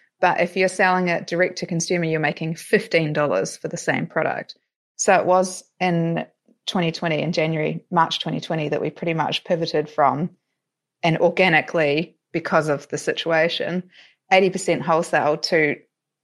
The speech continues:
um, ten percent wholesale, ninety percent online. And with ninety percent online,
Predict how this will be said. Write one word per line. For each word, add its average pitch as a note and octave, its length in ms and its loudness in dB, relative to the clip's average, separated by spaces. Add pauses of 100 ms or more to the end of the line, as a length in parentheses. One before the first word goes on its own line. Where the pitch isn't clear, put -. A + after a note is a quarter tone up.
(120)
um, D#3 220 0
ten E3+ 240 -2
percent E3 300 -2
wholesale, D3+ 560 -2
ninety D#3 440 -2
percent - 400 -6 (440)
online. - 560 -2 (100)
And E3 160 0
with E3 160 0
ninety F#3+ 320 4
percent E3 400 -2
online, D3 600 -4